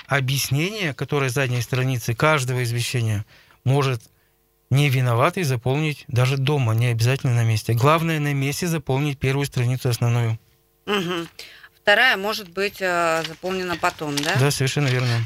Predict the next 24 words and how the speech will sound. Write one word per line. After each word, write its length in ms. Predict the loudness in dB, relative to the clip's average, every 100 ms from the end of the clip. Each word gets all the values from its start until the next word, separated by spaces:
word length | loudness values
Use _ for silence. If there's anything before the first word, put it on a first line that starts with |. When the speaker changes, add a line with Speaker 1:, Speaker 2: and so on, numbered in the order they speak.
| -2
Speaker 2:
А 180 | -2 -2
вот 160 | -4 -10
вы 80 |
говорите, 340 | -8 -4 -4 -2
через 260 | -4 -4
копирку. 420 | -8 -6 -4 -6 -6
Копирка 400 | -4 -2 -4 -2
должна 360 | -4 -2 -2
быть? 200 | -4 -6
Или 140 | -4 2
они 300 | 2 0 0
так, 200 | -2 -2
эти 120 | -6
бланки, 300 | -4 -4 -4
составлены, 520 | -8 -2 -2 -2 -4
что 160 | -6 -4
оно 160 | -2
отпечатается 640 | -2 -2 0 0 0 -2 -2
Speaker 1:
Это 140 | 0
Speaker 2:
все 100 | 0
равно? 140 | 0 0
Speaker 1:
самокопирующиеся 540 | -2 -4 -4 -4 -2
бланки, 320 | -2 -2 -4
конечно. 460 | -4 -2 -4 -8